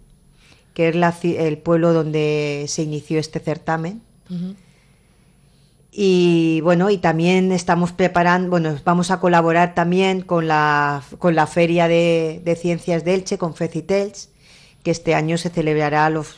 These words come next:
Speaker 1: vein-, el veintiocho, el veintinueve y el treinta de abril. Eh, también vamos a participar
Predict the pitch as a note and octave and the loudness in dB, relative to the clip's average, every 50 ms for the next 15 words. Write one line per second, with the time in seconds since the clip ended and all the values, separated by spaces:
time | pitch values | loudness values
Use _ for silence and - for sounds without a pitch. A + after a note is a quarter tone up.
0 | - - E3 D3+ D#3+ D#3 D#3 - - E3 D3+ D#3+ D#3 D3+ D3 D#3 E3 E3 E3 - | -20 -14 -4 -2 -2 -2 0 -2 -4 -2 -2 -2 -2 -2 -2 -2 -2 -2 0 0
1 | G3 F#3 E3+ E3 D#3 - D3+ D3 D#3 D#3 D#3 F3 F#3+ F#3 E3 D3+ - - D#3+ D3 | 0 0 2 0 -2 -2 -6 -6 -4 -2 0 0 0 0 0 -2 -4 -6 -6 -6
2 | D3 - F3 E3+ E3 D3 C#3 C#3 C3+ C3 C#3 C#3+ - - _ _ _ _ _ _ | -4 -4 -2 -2 -2 -4 -4 -6 -8 -10 -12 -14 -20 -20 _ _ _ _ _ _
3 | _ _ _ _ _ _ _ _ _ _ _ _ _ _ - - - - - - | _ _ _ _ _ _ _ _ _ _ _ _ _ _ -20 -20 -20 -20 -20 -20
4 | - - - - - - _ _ - F#3+ F#3 F3+ F3 F3 E3+ E3+ E3 E3 D#3+ D#3+ | -20 -20 -20 -20 -20 -20 _ _ 2 4 4 6 6 6 6 6 6 4 4 4
5 | D#3+ D#3 D#3 D#3 D#3+ E3 - - F3 E3+ F3+ F#3+ G3 F3+ - E3+ F3+ F#3 F3+ F3+ | 4 2 2 0 -2 0 2 2 4 6 4 4 2 2 0 2 4 4 4 4
6 | F3 F#3+ F3+ - F3+ F3 F3 - F3+ - F#3+ F3+ F3+ G#3+ G#3+ A3 A3+ B3 | 2 -2 2 2 2 0 2 -2 -4 -4 -4 -2 0 2 2 2 0 -2